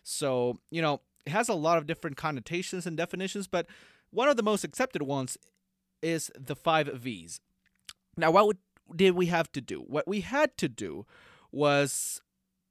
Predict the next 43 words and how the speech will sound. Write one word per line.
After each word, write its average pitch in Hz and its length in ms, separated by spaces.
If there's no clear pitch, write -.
get 208 180
a 190 100
hypothesis 160 960
and 147 180
test 196 380
it 107 180
with 135 300
real 135 280
data 131 300
to 131 120
see 143 180
if 135 140
it 131 100
was 120 360
okay 220 420
or 123 140
if - 120
it 127 120
was 120 340
a 120 160
total 117 220
piece 101 120
of 104 60
junk. 180 280
<laughs> 196 160
So 160 120
let's 226 200
say 226 180
that 180 180
my 170 140
hypothesis 143 720
was 139 180
that 131 140
people 180 260
in 165 80
Chicago 185 460
had 160 180
less 220 300
traffic 196 520
accidents 123 640
in 135 200
the 143 80
summer. 220 320